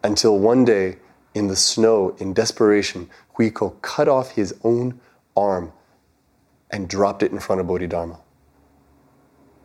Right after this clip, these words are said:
said, "Pay attention to me. I am not kidding." Another, it says, cut off his fingers.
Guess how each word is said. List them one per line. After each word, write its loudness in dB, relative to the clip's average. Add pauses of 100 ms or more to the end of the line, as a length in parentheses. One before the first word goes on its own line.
(160)
said, -16 (480)
"Pay 4
attention -2
to -10
me. -8 (1300)
I 2
am -2
not 2 (680)
kidding." -4 (3000)
Another, 2
it -2
says, 0
cut 0
off 0
his -4
fingers. -4